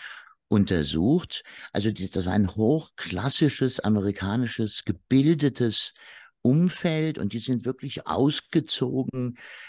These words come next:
um, ja, zu den Sternen sozusagen, alle mit diesen ganz hochtrabenden menschlichen Motiven und wurden dann so gravierend krass zurückgewiesen, bis hin zum Vorwurf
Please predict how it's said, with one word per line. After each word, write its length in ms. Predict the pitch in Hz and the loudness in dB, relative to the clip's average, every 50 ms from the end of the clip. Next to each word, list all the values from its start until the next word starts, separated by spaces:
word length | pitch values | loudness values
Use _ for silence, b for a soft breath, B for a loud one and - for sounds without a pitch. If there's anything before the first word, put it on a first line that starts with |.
| B B B | B B B
um, 380 | - 131 120 110 110 113 107 - b b b b b b b b _ _ | 2 4 4 6 4 4 2 0 b b b b b b b b _ _
ja, 140 | - 123 123 | -6 -6 -6
zu 180 | - - - 156 | -4 -2 0 0
den 300 | 147 - 147 156 170 165 | 2 2 2 2 2 2
Sternen 800 | - - - - - 113 107 120 143 170 185 190 190 190 160 | -2 -6 -6 -4 -4 -4 -2 -2 0 0 0 2 2 0 0
sozusagen, 1120 | 110 95 104 101 - - - 92 80 - 82 76 76 78 85 85 - - 131 131 135 139 - - | 0 -2 -2 -4 -4 -6 -10 -10 -8 -6 -6 -6 -6 -6 -6 -6 -2 -2 0 0 0 -2 -2 0
alle 240 | 110 117 131 160 | 2 2 4 4
mit 220 | 165 151 139 117 - | 4 4 2 0 -2
diesen 280 | 127 117 101 120 120 | -4 -4 -2 -2 -2
ganz 340 | - 107 104 139 143 - - | 0 0 0 0 -2 -4 -6
hochtrabenden 1500 | - - 113 107 127 156 - - - _ - - _ - - - 254 - 107 110 - 143 156 151 143 143 131 107 101 104 104 | -8 -6 -6 -4 -4 -6 -8 -10 -16 _ -20 -20 _ -10 -8 -6 -4 -2 -2 -2 0 0 0 2 2 2 2 2 2 2 2
menschlichen 560 | 110 120 175 208 202 - - 180 - - 143 | 2 4 4 2 2 0 -2 -4 -2 -2 -2
Motiven 840 | 131 123 120 117 - - 117 110 107 92 78 78 82 107 160 170 _ _ B B B B B B B B B B | 0 -2 -2 -4 -6 -6 -4 -4 -4 -2 -4 -4 -4 -4 -6 -8 _ _ B B B B B B B B B B
und 200 | B 117 107 82 | B -2 -2 0
wurden 320 | 92 127 139 135 151 135 123 | 0 -2 0 0 0 -2 0
dann 300 | 120 120 127 127 - - | 0 0 -2 -2 -4 -6
so 220 | - 98 95 135 151 | -8 -6 -4 -4 -4
gravierend 1040 | 123 104 123 117 113 110 117 143 135 110 110 113 139 156 175 170 131 127 120 104 - | -2 -2 -4 -4 -4 -4 -2 -2 -2 -2 -2 -4 -4 -2 -2 -2 -2 -4 -4 -4 -4
krass 540 | - - - - 90 101 95 - - - - | -6 -6 -6 -6 -6 -4 -4 -4 -4 -4 -6
zurückgewiesen, 1160 | - - - 104 90 113 131 - - - - 98 78 65 71 76 71 71 73 - 82 90 92 - | -8 -6 -6 -4 -2 -4 -4 -6 -6 -12 -10 -10 -10 -8 -10 -10 -10 -8 -8 -8 -6 -8 -8 -6
bis 220 | - 135 139 - | -6 -4 -4 -4
hin 420 | - - - 123 135 139 123 - B B B B B B B B | -4 -4 -2 -2 0 0 -2 -4 B B B B B B B B
zum 280 | - - - 131 123 117 | -12 -6 -6 -4 -4 -4
Vorwurf 880 | 113 - - - 110 101 127 131 120 117 113 107 104 104 101 - - | -6 -8 -8 -6 -6 -4 -4 -2 0 0 2 2 2 0 -2 -6 -14